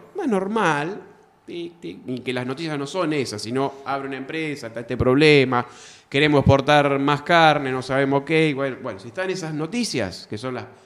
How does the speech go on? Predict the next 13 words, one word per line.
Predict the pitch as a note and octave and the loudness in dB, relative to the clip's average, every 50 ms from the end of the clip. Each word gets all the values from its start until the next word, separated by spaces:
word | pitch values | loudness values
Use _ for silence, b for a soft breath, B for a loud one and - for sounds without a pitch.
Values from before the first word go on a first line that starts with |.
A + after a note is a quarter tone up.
| B B | B B
productivas, | - A2+ A#2 B2 C3+ C#3+ - B3 A#3 F#3+ C#3+ A#2 G#2 G2 | -12 -8 -6 -6 -6 -6 -4 2 4 4 4 4 2 0
que | - A#2+ A2+ | -2 -6 -8
es | G#2+ G2 - - - | -8 -10 -14 -18 -18
un | C#3 B2+ | -14 -10
poco | - C3+ B2+ - - G2+ | -8 -8 -8 -8 -12 -14
el, | F2+ - b b b b b b b b b b - | -14 -16 b b b b b b b b b b -12
este, | G#2 G#2+ G#2 - - - A2 G#2 | -10 -10 -10 -10 -10 -8 -8 -8
el, | G#2 G2+ G2 G2 G2 G2+ G#2 - _ _ _ _ | -8 -8 -10 -10 -10 -12 -12 -14 _ _ _ _
el | - A2 A2 A2 A#2 | -10 -8 -8 -8 -4
core | - D#3+ E3 D#3 D3+ C#3 B2+ | -2 0 0 2 0 -2 -2
de | A#2 C3+ C#3 | 0 -2 0
este | C3+ - A#2+ | 0 -2 -2
programa, | - C3 D#3 G3 A3 G#3 F3 C3+ G#2+ E2+ - | 2 2 4 6 6 6 6 4 2 0 -4